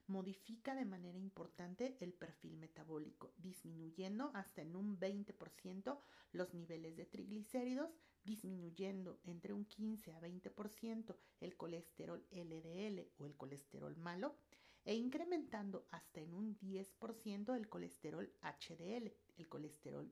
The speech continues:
bueno. Pero, ¿qué tipo de ejercicio es el más recomendable? El ejercicio aeróbico combinado con ejercicios de fuerza o resistencia. Se recomiendan en promedio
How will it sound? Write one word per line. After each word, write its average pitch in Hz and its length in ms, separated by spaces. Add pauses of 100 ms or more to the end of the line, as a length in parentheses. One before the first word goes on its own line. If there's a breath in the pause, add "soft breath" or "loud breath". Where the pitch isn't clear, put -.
bueno. - 300 (640 soft breath)
Pero, 254 200
¿qué 330 120
tipo 311 340
de 262 80
ejercicio 196 840
es 175 240
el 185 120
más 147 280
recomendable? 160 760 (260 loud breath)
El 185 140
ejercicio 180 680
aeróbico 214 800
combinado 175 600
con 185 160
ejercicios 170 640
de 160 80
fuerza 196 440
o 226 40
resistencia. - 800 (540 loud breath)
Se 185 160
recomiendan 208 760
en 214 120
promedio 190 600